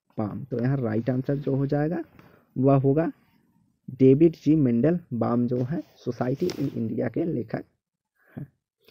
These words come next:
अगला प्रश्न है हिंदू लॉ कस्टम के लेखक कौन है? एस सी दुबे, जे डी मेन, लिंटन या इवांस पिचार्ट?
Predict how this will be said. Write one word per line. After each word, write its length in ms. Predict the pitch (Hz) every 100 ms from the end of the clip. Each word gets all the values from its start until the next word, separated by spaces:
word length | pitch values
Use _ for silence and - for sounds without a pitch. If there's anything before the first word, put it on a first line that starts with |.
| _ _ _ _ _ _ _ _ 127
अगला 220 | 143 151
प्रश्न 300 | - 143 151
है 200 | 165 147 -
हिंदू 360 | 131 147 165 156
लॉ 300 | 113 117 117
कस्टम 380 | 120 113 120 117
के 140 | 117
लेखक 340 | 107 107 123 -
कौन 240 | 120 127
है? 100 | 135 - -
एस 100 | 120
सी 220 | - 151
दुबे, 340 | 117 104 139 - _ _ _ -
जे 340 | 123 123 123 120
डी 140 | 147
मेन, 380 | 131 113 113 - - -
लिंटन 540 | 117 131 147 120 123
या 180 | 120 120 -
इवांस 460 | 120 113 117 147 - -
पिचार्ट? 560 | 110 - 104 - -